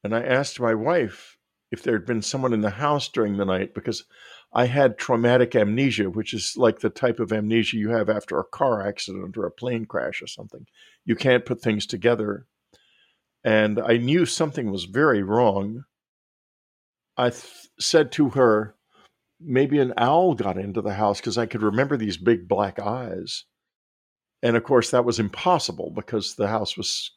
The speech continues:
closed up and there was no way to, for anything to come in. So I, I struggled with this over the next few days.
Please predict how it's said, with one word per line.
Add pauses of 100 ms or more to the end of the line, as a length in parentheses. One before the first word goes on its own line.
closed
up
and
there
was
no
way
to,
for
anything
to
come
in. (920)
So (680)
I, (300)
I (360)
struggled
with
this (680)
over
the
next
few
days.